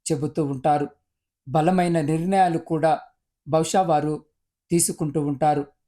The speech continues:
కానీ వాటిలో అన్నీ చేయగలరా? చేసే శక్తి ఉందా? వారి మాటకంత పవర్ ఉందా అంటే సమాధానముండదు.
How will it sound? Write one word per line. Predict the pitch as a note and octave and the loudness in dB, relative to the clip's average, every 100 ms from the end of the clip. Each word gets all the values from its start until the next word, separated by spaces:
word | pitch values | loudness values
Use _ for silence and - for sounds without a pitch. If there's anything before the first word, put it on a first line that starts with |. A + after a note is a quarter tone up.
| _ _ | _ _
కానీ | D#3 E3 C#4+ - _ _ _ _ _ _ D#3+ | 0 2 0 -4 _ _ _ _ _ _ 0
వాటిలో | F3 G3+ G3 G3+ F#3+ - E3+ | 2 2 0 -2 -2 -4 0
అన్నీ | G3 A#3+ B3 - | 2 4 2 0
చేయగలరా? | E3+ D3+ D#3+ D#3+ G3+ - - _ _ _ _ _ - | 0 0 0 2 2 0 -8 _ _ _ _ _ -2
చేసే | G3+ G#3+ G#3 | 0 2 0
శక్తి | F#3 A#3 A#3 - G#3+ | 0 -2 -2 -2 -2
ఉందా? | D#3 D#3 A3 - _ _ _ _ - | 0 0 0 -2 _ _ _ _ 0
వారి | E3 E3+ | 2 2
మాటకంత | D#3+ F3+ B3 A#3 F#3 E3+ F#3 F3 - - _ _ | 2 2 2 0 0 0 2 2 0 -8 _ _
పవర్ | E3 G3+ G#3+ | 0 2 2
ఉందా | F3+ E3 D#3+ C#3 - - | 2 2 2 0 -8 -8
అంటే | C#3+ C3 G#3 F4 _ _ _ _ - | -6 -2 -2 -2 _ _ _ _ -12
సమాధానముండదు. | - C#3+ C#3+ C3 C#3+ C#3 C#3 C#3 C3+ | -6 -2 0 0 -2 0 -2 -2 -2